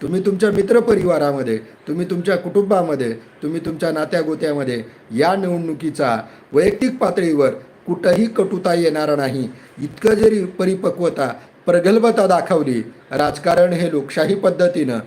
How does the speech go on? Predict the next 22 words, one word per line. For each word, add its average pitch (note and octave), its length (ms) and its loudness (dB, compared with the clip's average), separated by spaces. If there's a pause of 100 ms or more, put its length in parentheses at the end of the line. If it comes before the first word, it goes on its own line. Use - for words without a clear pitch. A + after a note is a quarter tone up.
(240)
निवडणुकीपुरतंच G3 1120 0
असावं, F3 500 0 (320)
निवडणुकीच्या E3+ 680 -4
नंतर D#3+ 360 -2
राजकारण E3 520 -2
हे F#3+ 160 0
संपलेलं G3 580 2
असावं, C3+ 460 -4 (540)
सगळे G3 260 4
एकत्र F#3+ 480 2
यावेत, C3 380 0 (380)
हसावेत, D#3 480 2 (320)
बोलावेत F3+ 500 2 (220)
आणि D3 280 -2
एकमेकांच्या D#3+ 640 -4
सुखदुःखामध्ये D3+ 800 -4
सामील C#3 380 -4
व्हावेत. B2+ 340 0 (340)
परंतु D#3+ 480 2 (380)
असं G3+ 440 4
होणं E3+ 720 0
नाही. C3 440 -2